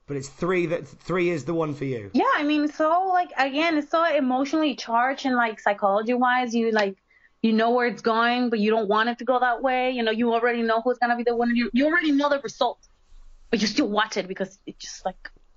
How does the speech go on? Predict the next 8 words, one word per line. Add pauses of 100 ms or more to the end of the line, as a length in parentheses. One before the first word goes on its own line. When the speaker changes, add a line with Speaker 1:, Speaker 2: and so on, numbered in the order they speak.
(760)
Speaker 2:
so
sad. (840)
Speaker 1:
You
know
it's
coming,
and
you,